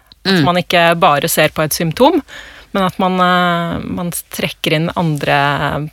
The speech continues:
Speaker 1: prosesser i kroppen også, og ser på sykdom og ubalanser i kroppen, setter det sammen til et helhetsbilde og behandler hele mennesket.
Speaker 2: I mine ører så høres jo det fornuftig ut.
Speaker 1: Veldig fornuftig, og passer jo veldig bra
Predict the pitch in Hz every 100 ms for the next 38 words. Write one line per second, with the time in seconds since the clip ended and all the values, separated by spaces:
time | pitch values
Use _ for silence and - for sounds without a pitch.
0 | _ _ - 185 - 175 - 175 202 170
1 | 202 185 160 - 240 226 - - 165 147
2 | - 175 170 - 190 165 - - 156 165
3 | 170 170 165 160 170 160 151 156 151 156
4 | 180 170 - 170 - 185 170 - 165 160
5 | - - 143 165 170 165 170 160 156 -
6 | 170 156 180 170 170 151 151 - 165 -
7 | - - - - 160 160 165 156 - -
8 | - - _ _ _ - 143 196 185 147
9 | 143 151 147 170 196 196 151 151 175 156
10 | 175 165 - - 262 - 214 247 170 190
11 | 226 196 - 240 254 226 208 - 175 190
12 | 190 165 160 156